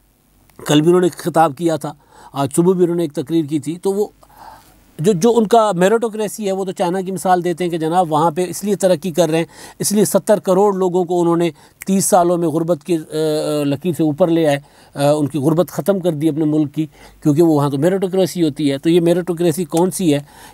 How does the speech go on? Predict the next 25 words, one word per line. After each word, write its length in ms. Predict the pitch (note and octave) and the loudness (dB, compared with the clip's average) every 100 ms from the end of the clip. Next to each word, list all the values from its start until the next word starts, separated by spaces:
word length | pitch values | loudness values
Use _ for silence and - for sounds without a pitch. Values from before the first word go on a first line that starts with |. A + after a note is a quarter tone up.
| _ | _
कि 100 | D#3 - E3 | -2 0 2
नेशनल 320 | F3 A3+ G#3+ | 2 2 0
बैंक 220 | G3 F#3 | 0 0
का 100 | E3+ | -2
सदर 320 | D3 E3 G3+ | -2 2 2
जो 140 | F3 D3 | 2 -2
है 100 | C3 _ _ _ | -4 _ _ _
वो 480 | C#3+ E3 F3 D#3+ D3+ - | 0 2 4 0 -2 -6
सिंपल 420 | F3 D#3+ F#3 D#3+ - _ _ | -6 -2 -2 -2 -8 _ _
फिजिक्स 420 | F3+ E3+ G3 - | 0 2 0 -2
बीएससी 460 | C#3+ D#3+ E3 - G3 | -2 2 2 2 0
है 120 | D3+ | 0
और 120 | D3+ D3+ | 2 0
आपने 220 | C#3+ C#3+ | 0 -2
सदर 220 | D3+ E3+ | -2 0
लगा 280 | E3 D#3 E3 | 2 2 2
दिया, 240 | D#3 D#3+ D3 - _ _ | 2 -2 -4 -20 _ _
क्योंकि 560 | D3+ D#3+ D#3 C#3 B2+ - _ _ _ - | 0 2 4 2 -2 -10 _ _ _ -2
बकौल 400 | D3 A3+ A3+ G3+ | -2 2 2 4
ट्रेड 260 | F#3+ G3 | 2 2
यूनियन, 300 | F3 C#3+ C#3 | 2 -2 -6
मैं 220 | F3+ D3+ C#3 | -6 -4 -2
नहीं 160 | C#3 | -4
कह 160 | C3 C3 | -2 -4
रहा, 160 | C3+ | -4